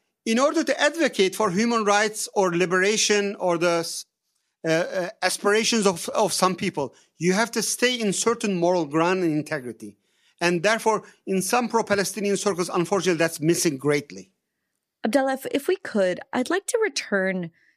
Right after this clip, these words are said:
Speaker 2: to the beginning here. I'd like to go back to your own personal journey. We opened with you sort of reading Mein Kampf and the Protocols of the Elders of Zion. I've read in other interviews that you burned Israeli flags.
Speaker 1: Yes,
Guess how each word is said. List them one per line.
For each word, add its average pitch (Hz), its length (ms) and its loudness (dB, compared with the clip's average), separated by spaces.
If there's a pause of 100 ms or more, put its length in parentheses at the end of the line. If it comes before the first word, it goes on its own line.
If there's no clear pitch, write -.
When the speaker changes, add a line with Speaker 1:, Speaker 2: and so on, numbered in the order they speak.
(140)
Speaker 2:
to - 80 -10
the 190 80 0
beginning 175 480 -2
here. 156 180 0
I'd 165 140 -2
like 254 160 -2
to 381 100 -4
go 349 140 0
back 185 360 -4
to - 120 -8
your 170 220 -2
own 180 280 -2
personal 170 480 -6
journey. 165 640 -6 (520)
We 240 180 0
opened 277 420 0
with 214 200 -2
you 196 420 0 (100)
sort 208 260 -4
of 185 300 -4
reading 233 400 0
Mein 196 220 0
Kampf 202 440 0
and 185 100 0
the 185 60 -2
Protocols 226 560 0
of 190 80 -2
the 180 120 0
Elders 180 280 0
of 170 80 -6
Zion. 185 320 2
I've 185 140 -2
read 202 180 2
in 190 140 -2
other 190 220 0
interviews 180 460 0
that 175 80 -2
you 185 80 -4
burned 190 360 0
Israeli 170 380 0
flags. 196 600 0
Speaker 1:
Yes, - 280 -8